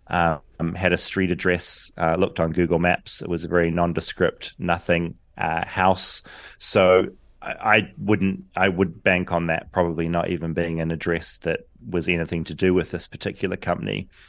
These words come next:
Um, there are a number of shell companies within that company. And so, again, it is just an entity that's been set up purely with preying on people's naivety that is gonna, that's gonna click on something that says, "Oh, here's a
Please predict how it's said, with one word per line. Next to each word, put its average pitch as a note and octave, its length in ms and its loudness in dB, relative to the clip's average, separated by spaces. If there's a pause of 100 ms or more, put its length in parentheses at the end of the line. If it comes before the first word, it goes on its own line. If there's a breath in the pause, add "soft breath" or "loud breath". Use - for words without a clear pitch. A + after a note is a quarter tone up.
(160 soft breath)
Um, F2+ 460 0
there F#2 120 -2
are F2 40 2
a F2 40 0
number E2+ 240 0
of E2 100 0
shell D3 280 4
companies C#3 420 0
within B2+ 240 0
that C3 200 2
company. B2 520 0 (880 soft breath)
And A2 140 -2
so, A2 380 6
again, G#2+ 640 2
it A2 160 0
is A2+ 180 2
just - 480 -6
an G2 160 -2
entity F#2 380 0
that's - 180 -6
been E2+ 180 -4
set E2+ 220 -2
up F2 240 0
purely G#2 640 4 (120)
with F2 440 -4 (200)
preying F2 460 0
on E2+ 180 -6
people's F2 360 -4
naivety F#2+ 640 0 (360)
that E2+ 200 0
is - 140 -10
gonna, E2 220 -4 (100)
that's - 380 -12
gonna E2+ 180 -2
click - 240 -4
on F2 100 0
something E2+ 340 -4
that - 120 -6
says, E2+ 420 -4
"Oh, - 120 6
here's F#2+ 260 2
a F2 160 2